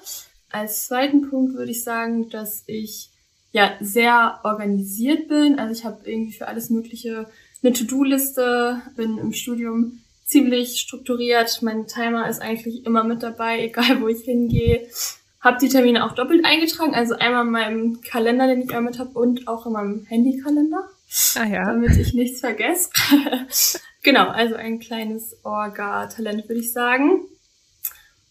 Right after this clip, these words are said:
Speaker 1: Und, ähm, ja, als drittes, was man über mich wissen sollte, würde ich sagen, ich bin, ja, fast unausstehlich, wenn ich Hunger hab. Also, ja, dann sollte man sich besser nicht mit mir anlegen. Da, äh, kann mein Freund und meine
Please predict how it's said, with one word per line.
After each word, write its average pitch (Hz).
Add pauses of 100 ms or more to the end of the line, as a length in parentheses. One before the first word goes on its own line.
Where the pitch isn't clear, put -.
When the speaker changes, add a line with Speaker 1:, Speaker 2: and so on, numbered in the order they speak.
(140)
Speaker 1:
Und, 254
ähm, 233
ja, 226
als -
drittes, 254
was 247
man 233
über 226
mich 226
wissen 240
sollte, 220
würde 220
ich -
sagen, 214
ich -
bin, 220 (720)
ja, 202
fast -
unausstehlich, 262
wenn 220
ich 233 (140)
Hunger 196
hab. 202
Also, 202 (480)
ja, 202
dann 208
sollte 208
man 208
sich 214 (180)
besser 262
nicht 240
mit 233
mir 240
anlegen. 208
Da, 220
äh, 214 (420)
kann 233
mein 226
Freund 240
und 240
meine 247